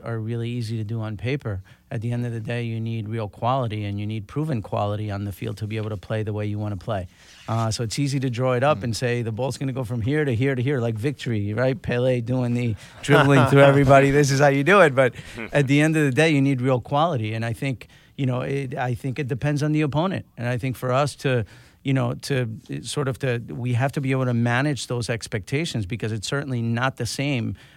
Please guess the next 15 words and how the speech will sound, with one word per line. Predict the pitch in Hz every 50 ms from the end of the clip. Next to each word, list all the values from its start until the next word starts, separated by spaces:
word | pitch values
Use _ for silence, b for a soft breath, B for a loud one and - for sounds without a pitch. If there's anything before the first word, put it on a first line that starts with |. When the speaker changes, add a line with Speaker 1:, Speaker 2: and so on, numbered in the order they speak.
| B B
Speaker 1:
uh, | 113 113 113
playing | 113 - 127 127 123 120 117
against | 120 113 117 117 107 -
Cuba | - - 135 131 123 120 120
this | 113 120 107
Friday | - - - 127 139 156 160 139 120 113 120 120 107 B B B B
than | - 120
it | 113 117
would | 110 117 131 113
be | 113 120 117 117
if | 113 -
we | 131 113
had | 101 113 117
to | 113 113
play, | 95 107 123 120 120 120 120 120 120 113